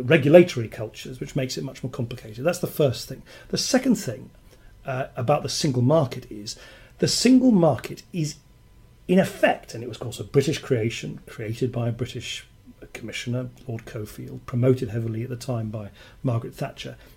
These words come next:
is in effect a body of law. It's a body of rules, which is why when it was created it did get a reputation for being a bit fiddly, because it had to,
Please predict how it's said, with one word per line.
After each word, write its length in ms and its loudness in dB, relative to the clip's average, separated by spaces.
is 80 4
in 80 8
effect 400 0
a 120 4
body 480 4
of 140 0
law. 360 4
It's 100 -6
a 60 0
body 240 4
of 80 0
rules, 840 2
which 100 -4
is 100 -2
why 280 4
when 140 -2
it 40 -8
was 80 -10
created 400 -4
it 80 -6
did 200 -2
get 140 -4
a 40 -6
reputation 580 -8
for 80 -10
being 180 -2
a 40 0
bit 120 -4
fiddly, 540 0
because 200 -6
it 80 -8
had 200 -10
to, 180 -4